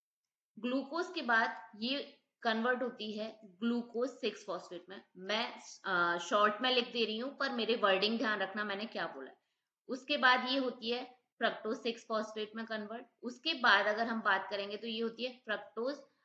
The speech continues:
one six बिसफॉस्फेट, बिसफॉस्फेट या biphosphate बोल देते हैं हम,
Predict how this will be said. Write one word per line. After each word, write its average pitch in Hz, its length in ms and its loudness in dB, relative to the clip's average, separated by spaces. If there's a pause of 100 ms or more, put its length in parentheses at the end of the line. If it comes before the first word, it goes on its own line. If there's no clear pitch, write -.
(600)
one 277 500 4 (600)
six 277 380 0 (640)
बिसफॉस्फेट, - 920 0 (800)
बिसफॉस्फेट 233 800 0
या 370 400 0
biphosphate 208 840 4
बोल 156 180 -8
देते 147 240 -16
हैं 165 160 -12
हम, 190 200 -16